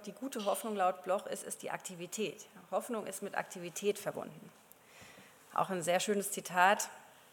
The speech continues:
„Das Hoffen ist ins Gelingen verliebt statt ins Scheitern.“ Hoffen über dem Fürchten gelegen ist weder passiv, wie dieses,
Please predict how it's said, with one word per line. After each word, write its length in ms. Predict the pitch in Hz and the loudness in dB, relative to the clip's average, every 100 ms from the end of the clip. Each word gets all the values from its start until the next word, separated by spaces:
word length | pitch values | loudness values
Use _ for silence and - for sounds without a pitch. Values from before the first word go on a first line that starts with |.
| - - - | -16 -10 -6
„Das 240 | 214 175 - | 0 2 6
Hoffen 320 | 214 240 240 | 6 6 0
ist 320 | 180 196 - - - | 0 0 -2 -12 2
ins 300 | 214 240 - | 4 6 2
Gelingen 500 | 180 160 254 330 214 | 0 4 6 8 4
verliebt 680 | - 175 160 220 - - - - | 4 0 4 2 2 -6 -6 -2
statt 300 | - 185 - | 6 8 6
ins 280 | 180 170 | -2 0
Scheitern.“ 520 | - 170 180 160 - 156 - - - - - - - - - | 4 8 8 8 2 -2 -14 -20 -20 -20 -18 -16 -16 -2 8
Hoffen 400 | 262 277 269 247 | 8 8 4 4
über 180 | 202 | 4
dem 160 | 202 196 | 6 4
Fürchten 480 | - 262 302 - 208 | 6 8 8 4 0
gelegen 440 | 196 190 208 226 | 2 6 6 6
ist 200 | - - | 2 -2
weder 220 | 185 180 | 2 6
passiv, 680 | 151 - - - 240 339 - - | 4 4 -4 -2 -4 -4 -6 -14
wie 140 | - 170 | -12 -12
dieses, 540 | 156 175 202 392 - | -10 -6 -2 -2 -4